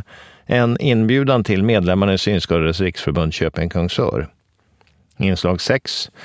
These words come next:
ett meddelande om syntolkad filmvisning i Kungsör den tjugofjärde januari.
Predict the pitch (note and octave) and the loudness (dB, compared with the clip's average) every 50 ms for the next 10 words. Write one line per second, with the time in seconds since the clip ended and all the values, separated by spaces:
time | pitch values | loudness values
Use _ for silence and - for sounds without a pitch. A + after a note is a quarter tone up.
0 | - - - - - _ - C3 - - - - C3 B2+ B2 A#2 A2 A#2+ A#2+ A#2+ | -20 -20 -20 -20 -8 _ -2 -2 -2 -4 -4 -2 2 2 2 4 2 2 4 2
1 | A#2+ A#2+ A#2 A#2 A2+ - B2 A#2 G#2+ - - A2 G#2+ - A2+ A2+ G#2 - - B2 | 2 2 2 0 0 0 0 -2 0 0 -2 -2 0 0 -2 -4 -2 -2 -2 0
2 | A2 G#2 G2 F#2+ A2 C#3+ D3 C3 - - G2 F#2 F2 D#2 D2+ - - E2 F#2 F#2 | 2 2 2 2 2 0 0 -2 -2 -2 0 0 0 -2 -2 -2 -4 -4 -2 -2
3 | - - B2+ C2+ A#1+ B1 B1+ B1 C2+ D2+ D2 A1 - - - - - - - - | -2 -2 0 0 0 0 0 -2 -2 -2 -2 -4 -6 -10 -10 -8 -6 -6 -6 -4
4 | F2 D2+ B1+ - - C2+ C#2+ C#2+ D#2 D#2+ F2+ G#2+ E2+ A1+ A#1 | -4 -4 -4 -4 -4 -6 -6 -4 -4 -2 -2 -2 -2 -2 -4